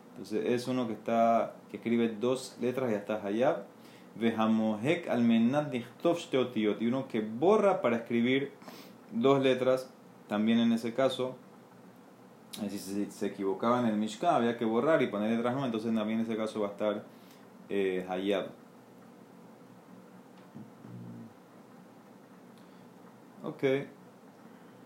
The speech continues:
Igual la Gemara de vuelta va, como dije, va a explicar todas estas melajot. Las últimas, Habone, uno que construye.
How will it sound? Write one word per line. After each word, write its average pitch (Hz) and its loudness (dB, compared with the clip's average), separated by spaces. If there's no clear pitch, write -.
Igual 143 -4
la 139 -2
Gemara 127 0
de 123 2
vuelta 123 2
va, 113 2
como 104 -10
dije, 110 -4
va 110 0
a - -2
explicar 107 -4
todas 131 -2
estas 123 -6
melajot. 127 0
Las 107 -2
últimas, 143 0
Habone, 120 4
uno 135 0
que 117 -2
construye. 117 0